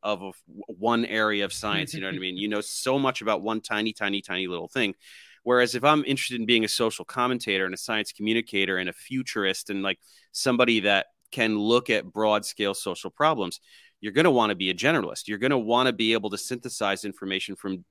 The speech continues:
Speaker 1: disparate fields. Any problem that has societal relevance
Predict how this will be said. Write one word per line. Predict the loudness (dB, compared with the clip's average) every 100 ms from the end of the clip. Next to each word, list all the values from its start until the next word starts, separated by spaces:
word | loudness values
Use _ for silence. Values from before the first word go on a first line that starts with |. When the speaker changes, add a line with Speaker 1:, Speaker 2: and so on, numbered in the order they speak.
| -18 -8
Speaker 1:
disparate | -6 -4 -8 -2
fields. | 2 2 0 -6 _ _ -20 _ -2
Any | 4 6 4
problem | 2 0 4 4 4 0 -2 -4 -4
that | -2 0
has | 0 -2 -2
societal | -6 -2 0 2 0 0
relevance | 0 2 2 0 -4 -6